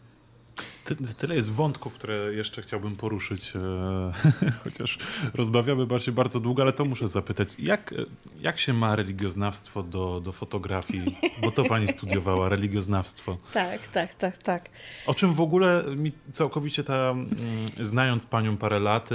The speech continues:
Speaker 1: ta informacja mi zupełnie umknęła, jakąś ją pominąłem, e.
Speaker 2: Mhm. No może, może na Uniwersytecie Jagiellońskim przyjechałam tutaj z Elbląga, tak, i, y, religioznawstwo właśnie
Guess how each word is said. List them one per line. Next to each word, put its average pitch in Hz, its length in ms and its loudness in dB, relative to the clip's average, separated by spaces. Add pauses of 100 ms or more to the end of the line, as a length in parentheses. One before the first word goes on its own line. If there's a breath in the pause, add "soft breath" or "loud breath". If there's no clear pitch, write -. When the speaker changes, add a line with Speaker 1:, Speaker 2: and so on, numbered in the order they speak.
(100)
Speaker 1:
ta 110 120 0
informacja 110 560 -4
mi 107 100 -2
zupełnie 104 400 -2 (320)
umknęła, 110 640 -2
jakąś 95 280 -6
ją 107 120 -4
pominąłem, 101 760 0
e. 92 840 -10
Speaker 2:
Mhm. 202 300 -10 (360 loud breath)
No 285 100 0
może, 330 420 0
może 294 420 0 (720)
na 233 220 4
Uniwersytecie 208 800 2
Jagiellońskim 185 640 2
przyjechałam 175 460 -2
tutaj - 420 -4
z - 80 -8
Elbląga, 208 580 2
tak, - 280 -10
i, 208 480 -4 (260)
y, 196 240 -2
religioznawstwo 180 960 -2
właśnie 180 640 -8